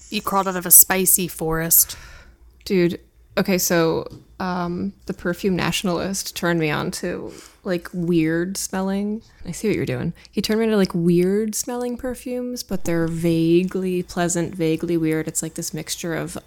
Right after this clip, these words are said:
Speaker 2: kind of, like, this, like, it's what he explains it like it's this unpleasant scent that keeps you coming back because it's unpleasant and pleasant at the same time. Or not, like, unpleasant, but, like, there's something off about
Speaker 1: What's
Speaker 2: it,
Speaker 1: an
Speaker 2: and it's
Speaker 1: example?
Speaker 2: ages. So right now I'm using, like, this white trash version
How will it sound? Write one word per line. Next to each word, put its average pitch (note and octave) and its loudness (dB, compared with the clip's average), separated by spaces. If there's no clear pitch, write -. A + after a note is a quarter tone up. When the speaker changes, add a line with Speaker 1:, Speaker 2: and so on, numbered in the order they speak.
Speaker 2:
kind E3+ 0
of, E3 -4
like, D#3+ -2
this, - 0
like, E3+ -4
it's F#3+ 0
what G3 -2
he G#3 -4
explains F#3 -2
it - -4
like D#3 -2
it's - -2
this F3 -2
unpleasant F3 -4
scent - -4
that - -14
keeps - -8
you F3+ -4
coming C#3+ -4
back - -6
because F3 -2
it's E3 -2
unpleasant D#3 -2
and C#3+ -4
pleasant D3 -4
at D3+ -12
the D#3 -6
same D3+ -6
time. D3+ -6
Or G#3 0
not, D#4 -2
like, D4+ -2
unpleasant, E3 -2
but, D#3+ -6
like, D#3+ -4
there's F3+ -2
something G3+ -2
off - -2
about F3 -2
Speaker 1:
What's - 0
Speaker 2:
it, D4 2
Speaker 1:
an D4 6
Speaker 2:
and D4+ 4
it's - -4
Speaker 1:
example? G#3 6
Speaker 2:
ages. - 0
So G#3 4
right F#3 4
now C4+ 2
I'm F3 6
using, E3+ 4
like, D#3+ -2
this - 2
white D#3+ -2
trash C3+ -2
version C#3+ -4